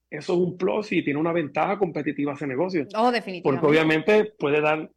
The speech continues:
Speaker 1: mucho mejores precios a sus clientes, es mucho más competitivo, y si le añade baterías a ese sistema de energía solar,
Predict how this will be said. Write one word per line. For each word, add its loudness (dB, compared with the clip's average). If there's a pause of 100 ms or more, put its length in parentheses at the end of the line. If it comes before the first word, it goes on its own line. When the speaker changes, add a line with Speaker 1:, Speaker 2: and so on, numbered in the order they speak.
Speaker 1:
mucho -2
mejores -2
precios 0
a -8
sus -6
clientes, 2
es -2
mucho -2
más -4
competitivo, -2 (460)
y 4
si -2
le 4
añade 0
baterías -2
a -2
ese -8
sistema -2
de 0
energía -2
solar, -2